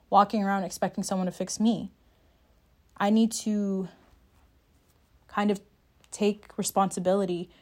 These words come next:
for what I lack in and be aware to the point where I can admit, admit it,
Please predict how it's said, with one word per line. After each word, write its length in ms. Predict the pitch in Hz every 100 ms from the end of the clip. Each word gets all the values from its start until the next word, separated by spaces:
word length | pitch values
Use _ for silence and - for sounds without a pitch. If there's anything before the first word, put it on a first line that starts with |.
| _ _
for 140 | - 190
what 200 | 190 185
I 140 | 180
lack 380 | 175 175 196 -
in 280 | 165 170 180 _ _ _ _ _ _ -
and 220 | 190 185
be 120 | 185
aware 480 | 175 180 180 190 190
to 160 | -
the 120 | 180 180
point 320 | - 180 175
where 180 | 170 -
I 140 | 185
can 500 | 180 185 170 170 175 _ _ _ _ _ _ _ _ _ _ _ -
admit, 440 | 170 160 208 - -
admit 280 | 190 196 302
it, 200 | -